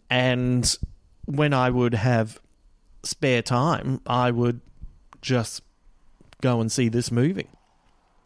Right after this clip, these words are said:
I think it may have been, actually, the first time that I really got into going to see a movie by myself as well, and, and the joy of that. I like this,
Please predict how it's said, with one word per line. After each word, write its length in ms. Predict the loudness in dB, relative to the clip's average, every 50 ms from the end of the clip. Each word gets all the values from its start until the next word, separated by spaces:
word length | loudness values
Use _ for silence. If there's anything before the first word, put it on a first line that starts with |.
| _ _ -20 -20 -20 -20 -20 -20 -20 -20 -20 -20 -20 -20 -20 -20 _ _ _ _ -6 -4
I 40 | -2
think 160 | 0 0 0
it 100 | 0 0
may 400 | 0 2 2 2 2 4 4 4 2
have 140 | 2 0
been, 240 | _ -6 -6 -4 -6
actually, 340 | -6 -4 -4 -2 0 0 0
the 100 | 0 0
first 260 | 0 0 0 0 0
time 220 | 0 0 0 2 2
that 100 | 2 2
I 60 | 2
really 280 | 2 2 2 2 2
got 180 | 2 2 2 2
into 600 | 2 0 0 0 2 4 4 6 6 6 4 4 2
going 340 | 2 2 2 2 2 0 0
to 100 | -4 -4
see 260 | -2 0 0 2 2
a 60 | 2
movie 540 | 2 2 2 2 2 2 2 2 4 2 2
by 320 | 0 _ -2 0 0 2
myself 560 | 0 0 0 0 0 -2 -2 -2 -2 -4 -4
as 120 | -4 -4 -2
well, 300 | 0 0 0 0 -2 -2
and, 240 | -4 -4 -8 -10 -10 -16 -18 -18 -10
and 220 | -4 -2 0 0 0
the 80 | -2
joy 420 | -2 -2 -2 -2 0 0 0 0 0
of 140 | -2 -2 -2
that. 360 | 0 0 2 0 0 -4 -10 -20 _ _ _ _ _ _ _ _ _ _ _ _ _ _ _ _ _ _ _ _ _ _ _ -20 _ _ -12 -12 -12 -20 -20 -20 -20 -20 -20 -20 _ _ _ _ _ _ _ _ _ _ _ _ _ _ _ _ _ _ _ _
I 120 | 0 2 4
like 240 | 4 4 2 0 2
this, 420 | 0 2 2 0 -4 -4 -4 -6